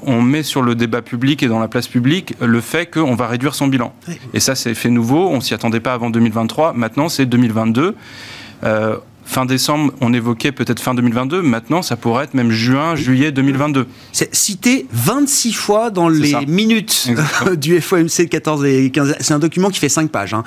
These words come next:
Speaker 1: C'est ça.
Speaker 2: Donc, vingt-six fois sur cinq pages, ça veut dire que c'est,
Speaker 1: Ouais.
Speaker 2: c'était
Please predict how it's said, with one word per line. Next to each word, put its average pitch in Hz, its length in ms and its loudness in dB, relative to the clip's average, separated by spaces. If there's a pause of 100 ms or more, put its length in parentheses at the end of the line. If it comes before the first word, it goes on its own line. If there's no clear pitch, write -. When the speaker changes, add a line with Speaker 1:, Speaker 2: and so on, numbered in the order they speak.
Speaker 1:
C'est 120 80 -2
ça. 117 100 -4
Speaker 2:
Donc, 123 180 0
vingt-six 180 360 0
fois 170 260 0
sur 139 200 -4
cinq 143 220 0
pages, 180 220 -2
ça 127 100 -2
veut 127 40 0
dire 160 100 0
que - 80 -8
c'est, 131 160 -2
Speaker 1:
Ouais. 123 60 -2
Speaker 2:
c'était 170 480 0